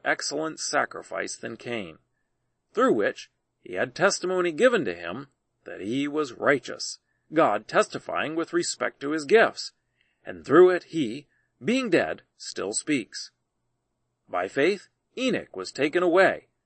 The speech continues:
so that he wouldn't see death, and he was not found, because God translated him.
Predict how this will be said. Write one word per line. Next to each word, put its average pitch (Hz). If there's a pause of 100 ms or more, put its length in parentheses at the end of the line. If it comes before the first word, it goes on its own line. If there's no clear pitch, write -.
(160)
so -
that 90
he 92
wouldn't 185
see 165
death, 123 (680)
and 123
he 95
was 107
not 151
found, 214 (480)
because 113
God 135
translated 120
him. 92